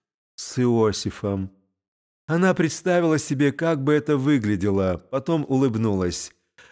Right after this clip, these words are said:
потом посмотрела на Домициана и, уже не таясь, рассмеялась. И тут он почувствовал облегчение.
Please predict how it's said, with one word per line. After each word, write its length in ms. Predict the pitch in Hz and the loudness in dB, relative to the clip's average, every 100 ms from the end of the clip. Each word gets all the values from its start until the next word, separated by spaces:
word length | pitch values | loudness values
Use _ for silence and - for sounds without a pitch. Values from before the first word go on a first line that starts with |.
| _ - | _ -4
потом 420 | 147 - 185 160 | -2 2 0 2
посмотрела 1080 | 147 - 131 131 123 143 135 123 110 - - | 0 0 0 2 2 4 4 6 4 2 -4
на 160 | 113 | -2
Домициана 880 | 104 107 104 - 156 180 190 175 170 | 0 0 -2 -2 -2 0 2 2 0
и, 200 | - 110 | 0 0
уже 260 | 117 107 123 | 2 2 2
не 120 | 107 | 0
таясь, 680 | 101 95 113 156 143 - - | 0 0 2 0 -4 -8 -10
рассмеялась. 1000 | 113 120 - 110 107 95 90 85 - - _ _ _ _ _ _ _ _ _ - | -6 -6 -2 0 2 2 2 0 -6 -14 _ _ _ _ _ _ _ _ _ -4
И 120 | 120 | -4
тут 800 | 120 - 240 254 247 - - - _ _ | -4 0 2 2 0 -10 -14 -16 _ _
он 240 | 151 175 143 | 0 0 2
почувствовал 880 | 131 107 143 143 - 127 120 - - | 0 0 0 0 0 0 0 -2 -8
облегчение. 1000 | 104 107 113 - - 107 82 76 62 | -4 -2 -2 -4 -2 -2 -2 -6 -10